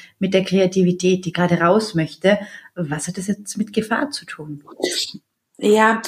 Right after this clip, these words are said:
Speaker 2: la-, ähm, das mache ich sehr gerne. Lass uns kurz noch bei dem Flow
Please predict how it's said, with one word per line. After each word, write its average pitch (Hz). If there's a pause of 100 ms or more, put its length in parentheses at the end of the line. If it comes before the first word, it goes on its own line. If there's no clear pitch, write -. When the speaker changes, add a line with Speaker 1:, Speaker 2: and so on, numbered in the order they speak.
(160)
Speaker 2:
la-, 208 (100)
ähm, 214 (180)
das 220
mache 220
ich 208
sehr 226
gerne. 220
Lass 214
uns 262
kurz 262
noch 240
bei 220
dem 202 (200)
Flow 240